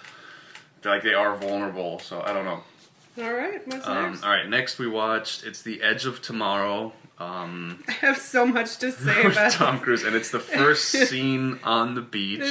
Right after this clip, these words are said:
Speaker 2: I chose this one.
Speaker 1: Yeah, this was all you, Tubby. What do you, what
Speaker 2: Oh
Speaker 1: do you
Speaker 2: my
Speaker 1: like so much
Speaker 2: God.
Speaker 1: about
Speaker 2: I
Speaker 1: this?
Speaker 2: just,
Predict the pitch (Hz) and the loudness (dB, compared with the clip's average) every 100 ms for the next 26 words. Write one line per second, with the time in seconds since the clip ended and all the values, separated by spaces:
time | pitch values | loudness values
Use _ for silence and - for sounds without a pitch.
0 | 269 254 233 226 208 208 202 190 196 190 | 2 2 2 -2 -2 -4 -8 -8 -6 -4
1 | 185 190 - _ _ - 101 92 110 - | -4 -8 -12 _ _ -6 0 2 2 -2
2 | 117 110 107 104 110 107 104 95 101 107 | -2 0 0 0 -2 -4 -2 -2 -2 -6
3 | - - - 120 113 113 113 262 262 - | -12 -20 -20 -8 -2 0 2 4 6 6
4 | - 196 196 196 190 190 214 247 254 285 | 4 2 2 2 0 -2 0 2 2 -2
5 | - - | -4 -12